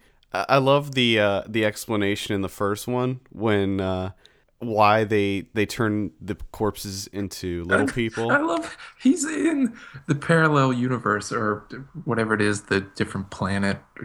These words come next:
Speaker 2: or whatever. He's in there for, like, two seconds.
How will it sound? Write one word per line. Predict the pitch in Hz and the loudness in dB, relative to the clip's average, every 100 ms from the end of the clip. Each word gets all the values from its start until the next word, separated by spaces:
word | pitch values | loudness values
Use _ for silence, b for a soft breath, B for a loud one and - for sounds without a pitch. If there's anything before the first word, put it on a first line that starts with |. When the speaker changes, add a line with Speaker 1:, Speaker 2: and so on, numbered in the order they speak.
| - | -10
Speaker 2:
or | 101 98 _ | -10 -10 _
whatever. | 101 104 98 98 87 B B B _ | 0 2 2 -2 -4 B B B _
He's | 135 131 | 2 6
in | 147 | 8
there | 143 123 | 8 6
for, | 117 110 | 4 0
like, | 98 92 82 - _ | 2 0 0 -10 _
two | - 151 143 | 0 4 4
seconds. | - - 107 - 98 - | 4 0 0 -4 -8 -8